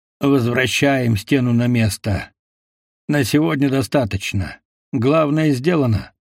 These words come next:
Обнаружили тайник. Решим вопрос с освещением и уже потом все тщательно обследуем. Я все же верю графине.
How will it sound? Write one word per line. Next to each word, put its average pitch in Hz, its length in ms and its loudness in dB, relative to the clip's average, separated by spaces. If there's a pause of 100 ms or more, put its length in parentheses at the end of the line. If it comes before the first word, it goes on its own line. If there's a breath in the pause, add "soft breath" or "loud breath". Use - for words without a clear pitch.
(120)
Обнаружили 139 680 2
тайник. 113 500 -2 (1120)
Решим 143 460 2
вопрос 135 480 0
с - 60 -4
освещением 135 760 0
и 139 60 0
уже 156 240 2
потом 147 480 0 (180)
все 208 320 -4
тщательно 151 560 -2
обследуем. 101 680 -2 (920)
Я 135 540 0 (160)
все - 280 -2
же 131 180 2
верю 127 340 0
графине. 113 640 0